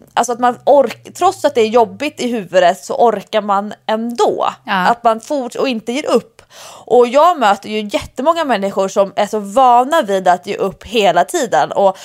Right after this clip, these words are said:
Speaker 1: att springa en kilometer, alltså finns inte på kartan. Kroppen kanske skulle orka det, men hjärnan pallar inte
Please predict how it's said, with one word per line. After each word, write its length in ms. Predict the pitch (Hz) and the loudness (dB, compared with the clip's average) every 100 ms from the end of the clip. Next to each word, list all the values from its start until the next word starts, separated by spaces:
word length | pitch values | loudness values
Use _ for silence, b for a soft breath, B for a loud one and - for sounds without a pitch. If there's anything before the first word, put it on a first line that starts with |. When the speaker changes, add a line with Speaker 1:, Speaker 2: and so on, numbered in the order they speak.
| B B B | B B B
Speaker 1:
att 160 | 208 | -4
springa 300 | - 220 208 | 0 -2 0
en 220 | - 208 | -2 -2
kilometer, 540 | 196 214 214 277 254 170 | -2 -4 -2 -2 -2 -2
alltså 280 | 147 - 180 | -4 -6 -12
finns 200 | - 214 | -10 -8
inte 220 | 196 196 | -6 -6
på 140 | 208 | -6
kartan. 600 | 208 - 285 226 - 233 170 _ _ | -6 2 2 2 0 -2 -2 _ _
Kroppen 380 | - 285 359 453 440 | 0 0 2 -4 -2
kanske 240 | 262 190 | -2 -4
skulle 220 | - 214 | -4 0
orka 360 | - 214 - 311 | 2 0 0 -2
det, 140 | 202 - | -2 -2
men 200 | 214 226 | -2 -2
hjärnan 580 | 254 294 226 226 311 339 _ | 2 4 4 2 0 -2 _
pallar 680 | - 320 262 208 254 330 - | -6 0 0 0 0 -2 -2
inte 520 | 294 170 165 - 185 | -8 -10 -10 -2 -2